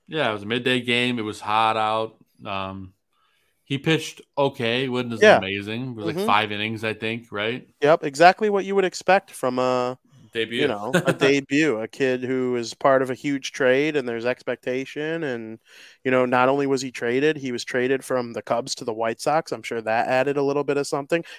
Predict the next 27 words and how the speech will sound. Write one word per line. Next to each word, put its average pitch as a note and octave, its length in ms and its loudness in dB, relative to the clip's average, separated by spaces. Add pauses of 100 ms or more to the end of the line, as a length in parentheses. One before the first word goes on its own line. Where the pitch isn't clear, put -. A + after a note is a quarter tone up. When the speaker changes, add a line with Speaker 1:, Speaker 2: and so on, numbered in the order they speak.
(100)
Speaker 2:
Eloy's C3+ 500 10
already C3 380 2
up C3+ 300 2
and B2+ 100 -8
has, A#2+ 440 -2 (340)
you C3 80 2
know, B2 340 2 (160)
he's B2+ 240 -4
on B2+ 200 2
pace B2+ 240 -2
for C3 180 -4
a A#2+ 60 0
thirty C3 320 0
home C3 220 -2
run B2+ 160 -2
season C3 340 -6
as B2 140 -2
a A#2 60 -4
rookie. B2+ 320 0
He C3+ 160 -4
did B2+ 240 4
end B2+ 200 2
up B2+ 140 2
hitting C3 260 -4
thirty-one. B2+ 640 0 (460)
So, B2+ 260 8
like, C3 380 8